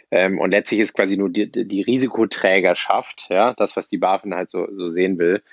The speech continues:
ähm, das Regulated Capital, so wie man's im Englischen nennt, äh,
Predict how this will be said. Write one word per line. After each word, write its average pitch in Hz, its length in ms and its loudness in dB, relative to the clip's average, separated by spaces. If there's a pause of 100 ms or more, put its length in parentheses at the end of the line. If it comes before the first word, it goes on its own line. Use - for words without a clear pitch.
(380)
ähm, 85 680 0
das 85 200 -6
Regulated 98 580 2
Capital, 107 480 0
so 98 140 -2
wie 82 40 -2
man's 82 220 -2
im - 80 -4
Englischen 85 400 -2
nennt, 90 260 0
äh, - 240 -4